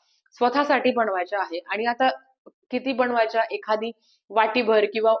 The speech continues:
दोन मुठभर अक्षता तुम्हाला बनवायच्या आहे. थोड्याशा जास्तच घ्या, जास्त म्हणजे काय म्हणतो ना आपण की जास्त वापरत, अ,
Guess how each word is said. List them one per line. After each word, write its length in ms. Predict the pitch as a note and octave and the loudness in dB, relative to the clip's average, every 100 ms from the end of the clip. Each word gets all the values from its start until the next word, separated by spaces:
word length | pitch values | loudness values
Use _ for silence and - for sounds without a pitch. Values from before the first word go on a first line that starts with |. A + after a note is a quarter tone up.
| G#3+ | 0
दोन 320 | G3+ C4 C#4 | 4 6 6
मुठभर 500 | C4 C4 C4 A3+ A3+ | 4 2 2 0 2
अक्षता 460 | A#3+ - A#3 A3 | 0 -4 -4 0
तुम्हाला 360 | G#3+ G#3+ F#3+ F#3+ | 0 -2 -4 -2
बनवायच्या 480 | A3+ A3 F3+ E3 D3+ | -2 -2 -6 -8 -10
आहे. 160 | D3 _ _ _ _ _ _ _ _ _ - | -12 _ _ _ _ _ _ _ _ _ 2
थोड्याशा 360 | G#3+ A3+ B3+ B3 - | 4 4 2 -2 0
जास्तच 420 | A3+ - C4+ G#3 | 0 2 0 2
घ्या, 140 | G3+ - - _ _ - | 0 -2 -8 _ _ -2
जास्त 300 | A#3 A3+ - | 0 0 2
म्हणजे 360 | B3 G#3+ A3 A#3+ | 2 2 -2 0
काय 180 | A#3+ | 0
म्हणतो 240 | A#3+ A3 B3+ | 0 -2 -2
ना 80 | A#3 | -2
आपण 180 | G3+ | -2
की 220 | G#3 C4 - - _ - | -4 -6 -8 -20 _ -2
जास्त 260 | A3 - | 0 2
वापरत, 420 | C#4+ B3+ A#3+ C4 C4+ G#3+ | 4 4 4 2 2 4
अ, 280 | G#3 G#3+ | 4 4